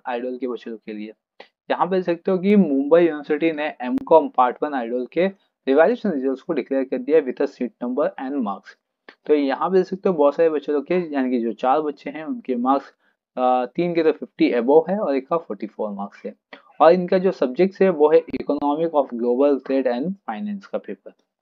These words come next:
ठीक है। और जो आपके physical papers है वो बहुत ही जल्दी मुंबई university के official website पे declare कर दिया जाएगा, और जब भी declare करेंगे तो ये update कर देंगे आपको, Right।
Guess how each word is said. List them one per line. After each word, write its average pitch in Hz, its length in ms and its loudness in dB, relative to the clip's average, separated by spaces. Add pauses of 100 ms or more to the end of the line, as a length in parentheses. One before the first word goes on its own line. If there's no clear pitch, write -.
(140)
ठीक 175 120 6
है। 233 180 6 (260)
और 143 120 6
जो 160 120 6
आपके 160 200 2
physical 165 440 4
papers 196 480 4
है 196 60 2
वो 156 220 4 (120)
बहुत 135 320 4
ही 170 40 -2
जल्दी 156 300 0
मुंबई 131 360 -2
university 120 500 -4
के 165 200 4 (360)
official 165 380 0
website 117 460 -2
पे 156 140 2
declare 120 440 0 (260)
कर 120 160 0
दिया 123 280 0
जाएगा, 98 420 -6 (120)
और 110 140 -6
जब 120 140 -8
भी 156 160 -2
declare 151 320 2
करेंगे 160 340 0
तो - 400 -10
ये 135 160 2
update 113 380 -2
कर 104 140 -6
देंगे 98 280 -12
आपको, 92 320 -16 (380)
Right। 196 180 4